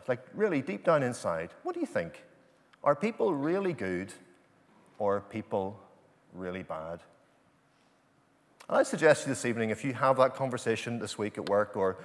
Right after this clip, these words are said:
with friends or family or at the five-a-side football during the week, and you ask them that question, most people will say to you, "I think actually most people are really good deep inside."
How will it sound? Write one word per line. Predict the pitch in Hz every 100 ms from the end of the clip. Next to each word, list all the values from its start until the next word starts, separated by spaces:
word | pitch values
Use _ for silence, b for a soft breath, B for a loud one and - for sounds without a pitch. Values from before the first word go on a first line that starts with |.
| B -
with | 95
friends | - 110 113 113
or |
family | - 110 107 110 107
or | 95
at | 92 -
the |
five-a-side | - 113 117 - 113
football | 113 113 - 113 110 - B B B
during | 117 113
the | 107
week, | 104 107 - - - _ _ _
and | 110
you | 110
ask | 135 165
them | 160
that | 127 -
question, | 92 82 - 90 104 - _ _ _ _ _ _ _ _ _
most | - 156 180 240 -
people | 196 185
will | 147 139
say | - 131 147
to | -
you, | 85 80 87 107 - _ _ _ _ _ _ _ _ _ _ _ -
"I | 143
think | 175 120 92
actually | 85 - 85
most | 85 -
people | 98 - 85
are | 85
really | 80 82
good | 78 82 76
deep | 87 -
inside." | 80 - 73 78